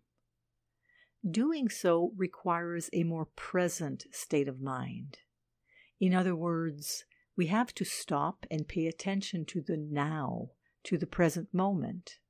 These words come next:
One way to do that is to get grounded by connecting with the earth below our feet.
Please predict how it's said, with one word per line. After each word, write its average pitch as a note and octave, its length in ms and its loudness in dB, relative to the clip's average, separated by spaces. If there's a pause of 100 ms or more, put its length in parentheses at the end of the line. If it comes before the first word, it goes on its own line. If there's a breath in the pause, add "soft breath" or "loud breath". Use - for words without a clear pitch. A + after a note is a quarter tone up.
(1200)
One G3+ 240 8
way G3 120 6
to E3 120 0
do G3+ 180 6
that E3 300 2
is E3+ 160 0
to - 120 -4
get D#3+ 280 0
grounded E3 840 -2 (280 soft breath)
by D3+ 120 2
connecting F3+ 640 2
with G#3 140 4
the A#3+ 220 -2
earth E3+ 340 2
below E3 380 4
our D#3 140 -2
feet. - 680 -8